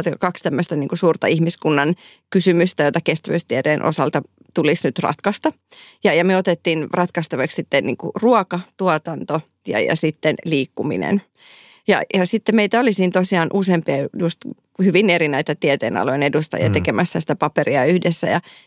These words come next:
Speaker 1: ja sanotaan, että kyllä siinä meni aika pitkään, että me ryhdyttiin ymmärtämään toistemme kieltä.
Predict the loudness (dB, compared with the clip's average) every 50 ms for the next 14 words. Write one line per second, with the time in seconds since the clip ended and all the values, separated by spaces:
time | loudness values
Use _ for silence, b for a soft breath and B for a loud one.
0 | B B 0 2 4 4 4 4 4 2 0 0 0 -2 -2 -2 0 2 2 4
1 | 4 2 2 2 2 0 0 0 -2 -2 -2 -4 -4 _ -2 -2 0 0 0 -2
2 | -2 -2 -2 0 2 2 2 0 0 -2 0 0 0 2 4 4 4 4 4 2
3 | 0 0 -2 0 0 0 0 2 2 0 0 0 -2 -2 -2 -2 -2 0 2 2
4 | 4 4 2 -2 -4 -6